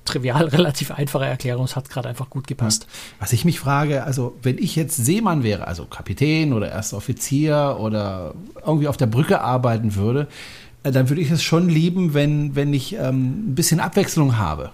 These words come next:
Speaker 2: Ja? Also als derjenige, der auf der Brücke steht, also verschiedene Häfen anzufahren, verschiedene Länder zu sehen und so weiter und so weiter.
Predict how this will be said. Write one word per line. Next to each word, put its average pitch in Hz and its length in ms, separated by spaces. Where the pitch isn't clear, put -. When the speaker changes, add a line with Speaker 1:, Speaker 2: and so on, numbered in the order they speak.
Speaker 2:
Ja? 147 280
Also 127 220
als - 360
derjenige, 120 480
der 110 160
auf 107 100
der 120 100
Brücke 131 300
steht, - 500
also 104 300
verschiedene 160 480
Häfen 175 380
anzufahren, 131 800
verschiedene 139 380
Länder 156 360
zu - 140
sehen 123 480
und 151 160
so 135 100
weiter 120 240
und 110 60
so 107 140
weiter. 113 340